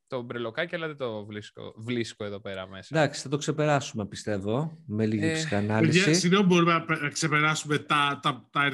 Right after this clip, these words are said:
Speaker 3: AirTags, δηλαδή,
Speaker 2: Ναι,
Speaker 3: έλεος.
Speaker 2: πάμε άλλο ένα προϊόν, το οποίο στο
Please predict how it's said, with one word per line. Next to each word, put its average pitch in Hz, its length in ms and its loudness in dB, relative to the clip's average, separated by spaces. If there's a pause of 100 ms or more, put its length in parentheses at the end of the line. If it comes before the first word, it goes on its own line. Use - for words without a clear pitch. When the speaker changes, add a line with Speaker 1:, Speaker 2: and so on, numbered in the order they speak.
Speaker 3:
AirTags, - 240 2
δηλαδή, 143 360 4
Speaker 2:
Ναι, 185 80 4
Speaker 3:
έλεος. 165 540 6
Speaker 2:
πάμε 180 280 6
άλλο 156 180 8
ένα 143 200 6
προϊόν, 139 400 4
το 143 80 0
οποίο 143 460 4
στο 151 140 -2